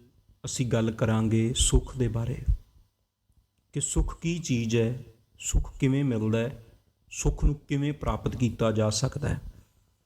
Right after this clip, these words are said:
ਪੁਰਾਣੇ ਸਮੇਂ ਦੀ ਇੱਕ ਘਟਨਾ ਹੈ। ਕਹਿੰਦੇ ਇੱਕ ਬਹੁਤ ਅਮੀਰ ਬੰਦਾ ਸੀ ਜਿਹਦੇ ਕੋਲ ਧਨ ਦੌਲਤ ਦੀ ਕੋਈ ਕਮੀ ਨਹੀਂ ਸੀ,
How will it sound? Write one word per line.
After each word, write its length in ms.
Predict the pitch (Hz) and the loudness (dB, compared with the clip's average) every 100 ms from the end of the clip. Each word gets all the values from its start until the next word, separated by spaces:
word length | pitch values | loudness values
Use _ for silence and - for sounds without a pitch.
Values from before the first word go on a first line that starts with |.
| _ _ _ - | _ _ _ -8
ਪੁਰਾਣੇ 320 | 147 147 170 | -4 -4 -4
ਸਮੇਂ 340 | - 160 151 | 0 2 4
ਦੀ 140 | 151 160 | 2 0
ਇੱਕ 260 | 147 - | -2 -2
ਘਟਨਾ 240 | 135 110 110 | -2 0 0
ਹੈ। 400 | 123 156 - _ _ _ _ _ _ _ _ _ _ | 0 -4 -14 _ _ _ _ _ _ _ _ _ _
ਕਹਿੰਦੇ 280 | 170 170 175 | -8 -4 -2
ਇੱਕ 140 | 175 | -2
ਬਹੁਤ 440 | 156 117 143 156 - | 0 2 4 2 2
ਅਮੀਰ 300 | 143 127 135 | 4 4 4
ਬੰਦਾ 360 | 147 120 107 117 | 4 4 4 2
ਸੀ 180 | 101 120 | 2 2
ਜਿਹਦੇ 220 | 123 127 | 4 2
ਕੋਲ 340 | 127 135 131 131 - | 2 2 2 0 0
ਧਨ 280 | 135 113 117 | 0 2 2
ਦੌਲਤ 380 | 117 117 113 | 4 4 2
ਦੀ 160 | 110 120 | 0 0
ਕੋਈ 220 | 117 123 | 2 2
ਕਮੀ 340 | - 117 113 113 | 2 2 2 2
ਨਹੀਂ 180 | 110 | 2
ਸੀ, 280 | 107 - - | 0 -2 -4